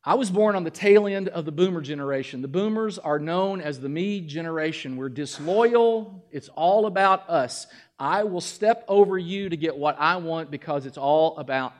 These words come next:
me. That's what narcissism says. And that voice is whispering in our ears.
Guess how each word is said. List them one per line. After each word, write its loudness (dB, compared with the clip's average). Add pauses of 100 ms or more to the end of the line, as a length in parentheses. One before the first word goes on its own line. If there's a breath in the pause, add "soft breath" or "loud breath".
(160)
me. -12 (580)
That's -14
what -12
narcissism -14
says. -20 (480)
And -12
that -2
voice -6
is -16
whispering -10 (1000 soft breath)
in -10
our -8
ears. -10